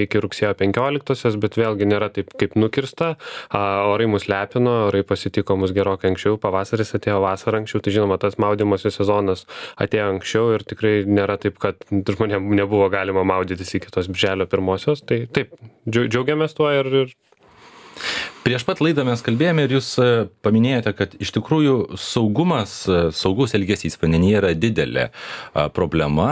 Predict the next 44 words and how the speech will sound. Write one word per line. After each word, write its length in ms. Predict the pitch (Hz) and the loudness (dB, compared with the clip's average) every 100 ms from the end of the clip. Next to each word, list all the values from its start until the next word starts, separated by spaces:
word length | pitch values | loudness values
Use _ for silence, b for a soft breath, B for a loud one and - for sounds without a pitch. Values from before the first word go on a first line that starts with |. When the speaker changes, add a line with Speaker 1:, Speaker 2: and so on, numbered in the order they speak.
| 160 98 | 0 -2
Speaker 2:
na, 160 | 87 76 | -2 -2
arba 220 | 78 78 _ _ | -2 -4 _ _
tai 140 | - 92 | -2 0
yra 140 | 85 76 - - | 0 -4 -12 -4
vis 240 | 85 117 | 0 0
dar 160 | 113 87 | 0 -2
problema, 500 | 90 78 80 90 104 | -2 0 0 2 2
nes 200 | 87 - | 2 2
ne 100 | 87 | 0
visi 220 | 87 - | 0 -2
žmonės 460 | 82 90 80 76 - | 0 0 2 -2 -2
iš 80 | 78 | -4
tikrųjų 320 | 87 87 67 - | 0 0 0 0
saugiai 320 | 73 67 - | -2 0 0
elgiasi 400 | 98 151 123 - | 0 0 -2 0
vandens 300 | 87 85 80 | 2 2 2
telkiniuose. 640 | - 76 78 76 73 82 - B B B | -2 -2 0 0 0 -2 -4 B B B
Ir 100 | - | -2
tai 100 | 120 | 0
yra 60 | 165 | -2
problema 280 | 165 151 147 | 0 0 2
ne 80 | 139 | 0
tik 140 | 131 95 | 0 -2
Lietuvoje, 320 | - 78 95 | 0 2 2
bet 120 | 90 85 | 0 -4
ir 80 | - | -4
pasaulyje. 580 | 90 85 67 58 57 - - | -2 -2 -2 -4 -6 -6 -2
Ir 120 | 92 | 0
iš 80 | - | 2
tikrųjų, 340 | 147 156 98 78 | 2 2 2 0
tai 120 | 95 | 0
yra, 100 | 95 90 - | 0 -2 -2
na, 120 | 95 | -4
iš 180 | 82 - | -4 -10
tikrųjų, 320 | 85 92 87 - | -2 0 0 0
kokio 280 | 107 - | -6 -4
tai 100 | 73 | -2
masto 280 | 65 65 - | -4 -4 -6
problema? 340 | - - 62 - | -8 -8 -10 -8
Speaker 1:
A, 280 | - 135 135 | -6 -4 -4
visų 400 | 139 135 - 131 | -4 -4 -2 0
pirma, 180 | 139 135 | 0 0
tai 120 | |
yra 80 | 135 | -2